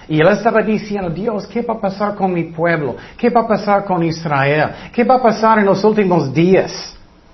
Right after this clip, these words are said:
Él estaba buscando a Dios y él estaba en los tiempos de, ah, Medio Persia,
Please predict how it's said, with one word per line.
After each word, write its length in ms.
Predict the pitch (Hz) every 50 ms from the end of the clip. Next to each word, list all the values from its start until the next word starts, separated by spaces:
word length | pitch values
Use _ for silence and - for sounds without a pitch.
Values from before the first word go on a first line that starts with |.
| - - - - - - - - - - - - -
Él 140 | 160 170 190
estaba 320 | 202 196 202 220 208 214
buscando 640 | 190 175 185 175 170 - - 185 185 180 175 170 170
a 60 | 165
Dios 420 | 160 175 214 233 202 147 - -
y 140 | 147 131 131
él 100 | 139 175
estaba 520 | 190 190 190 - 170 160 160 170 175 165 - - - - -
en 160 | - 156 156
los 200 | 147 143 143 -
tiempos 440 | - - 185 170 160 185 170 175 - - - - - -
de, 340 | - 139 143 143 143 151 - -
ah, 140 | 135 123 120
Medio 460 | 120 131 143 151 151 160 156 160 160
Persia, 600 | 196 220 240 247 240 - - 185 156 123 - -